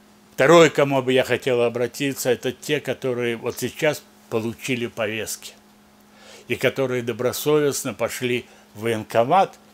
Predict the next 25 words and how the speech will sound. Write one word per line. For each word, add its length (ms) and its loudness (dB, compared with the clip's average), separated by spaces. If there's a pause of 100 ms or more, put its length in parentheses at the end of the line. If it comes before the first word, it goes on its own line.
(120)
и 80 -10
поехали 680 -2
к 40 -20
местам 460 -6
сбора. 420 -12 (480)
Спасибо 560 -10
им. 100 -18 (2000)
Огромное 640 4
спасибо, 640 -8 (480)
потому 220 -2
что 140 0
это 160 0
люди 600 -4 (140)
высокого 640 -4
долга. 500 -6 (1700)
У 100 6
него 280 4
тоже 320 2
есть 300 0
жена, 420 -6 (480)
у 100 -8
него 280 2
тоже 320 2
есть 360 -2
дети, 440 0